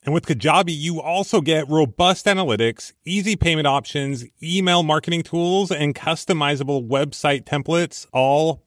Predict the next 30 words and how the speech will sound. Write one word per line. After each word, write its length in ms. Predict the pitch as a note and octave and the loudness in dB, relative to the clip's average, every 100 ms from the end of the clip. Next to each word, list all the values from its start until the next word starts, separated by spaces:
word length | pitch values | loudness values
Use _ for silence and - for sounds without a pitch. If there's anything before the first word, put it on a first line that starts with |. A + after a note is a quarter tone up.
| - | 0
built 380 | C3+ B2+ A2+ - | 2 2 0 -10
in. 380 | B2+ A2 E2+ D#2 _ - | -4 -4 -4 -12 _ 0
You 160 | F3 | 0
don't 260 | B2 D3+ F3 | 4 2 4
need 140 | G3+ | 2
a 40 | F3 | 2
huge 320 | C#3+ E3+ C3+ | 0 0 4
audience 440 | C#3 D3+ F3+ E3+ | 4 4 -2 -6
to 120 | - | -2
make 160 | D#3 D3+ | -2 0
sustainable 640 | - C3 - C3+ C#3+ C3+ | -4 -8 -4 -2 0 -2
income. 560 | A#2 A#2 A2 G#2+ E2 E2+ | -2 -4 -4 -6 -6 -6
There 160 | B2 C#3+ | 0 2
are 100 | C#3 | 2
thousands 560 | - D3 C3+ E3+ F#3 D#3 | 0 -4 0 0 0 0
of 140 | D3+ | -2
creators 460 | - C#3 A#2+ B2+ A#2 | -2 0 0 -2 -4
on 200 | B2 D3 | -6 -2
Kajabi 480 | D#3+ A#2+ A2+ A2+ | 0 4 2 2
making 360 | A#2 B2 B2+ A2+ | 0 -2 -2 -4
six 340 | - E3 D#3 | -2 -2 -2
and 120 | F3 D#3+ | -4 -2
seven 320 | - D3 D3+ | 0 0 -2
figures 480 | - G#2 G#2 G#2 G2 | -2 -2 0 -2 0
with 180 | A#2 | -2
less 340 | B2 B2 C3 - | 0 0 0 -2
than 140 | C#3+ | -6
fifty 340 | A2 C#3 B2+ A2+ | -4 -2 -2 -4
thousand 380 | A2+ A2+ A2 A2 | -2 -2 -2 -4
followers. 580 | A2 G2 E2+ E2+ F2+ | -4 -4 -4 -10 -16